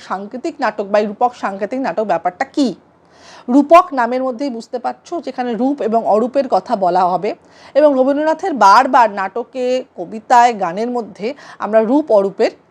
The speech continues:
বিষয়টা পেয়েছি। এই যে অরূপ সাগরের কথা আমরা পেয়েছি, যে রূপ সাগরে ডুব দিয়েছি অরূপ রতন খোঁজার জন্য। এই যে তার গানের মধ্যে রয়েছে রূপ অরূপের তত্ত্ব, এই যে তত্ত্ববাহী চিন্তা, এই যে রূপকের যে চিন্তা, সেটা তার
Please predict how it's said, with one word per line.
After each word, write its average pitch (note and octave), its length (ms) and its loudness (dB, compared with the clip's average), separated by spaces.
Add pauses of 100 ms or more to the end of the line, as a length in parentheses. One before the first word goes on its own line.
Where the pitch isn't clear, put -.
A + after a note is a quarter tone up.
(140)
বিষয়টা G3+ 460 -8
পেয়েছি। - 480 -10 (420)
এই G3 80 -4
যে G#3+ 160 0
অরূপ A#3+ 340 4 (140)
সাগরের B3 500 2
কথা A#3+ 340 -2
আমরা G#3 200 -2
পেয়েছি, F#3 360 -8
যে G3 80 -4
রূপ A#3+ 180 -6 (140)
সাগরে A#3+ 340 2
ডুব A3+ 180 -4
দিয়েছি A#3 400 -6
অরূপ A#3+ 380 4
রতন B3 420 -2
খোঁজার E3+ 360 0
জন্য। E3+ 340 -14 (340)
এই - 60 -8
যে B3+ 140 -6 (100)
তার B3 220 2
গানের A#3 400 0
মধ্যে A#3 400 0
রয়েছে G3 400 -2
রূপ G#3+ 220 -4
অরূপের G3+ 400 -2
তত্ত্ব, F3 460 -6 (240)
এই C#4 100 -4
যে E4 180 -2
তত্ত্ববাহী C4+ 760 0
চিন্তা, D4 600 -2 (340)
এই C4 120 -4
যে C#4+ 120 0
রূপকের D4 600 2
যে D#4 160 -4
চিন্তা, A#3 420 -4
সেটা A3+ 220 -10
তার C#4 180 0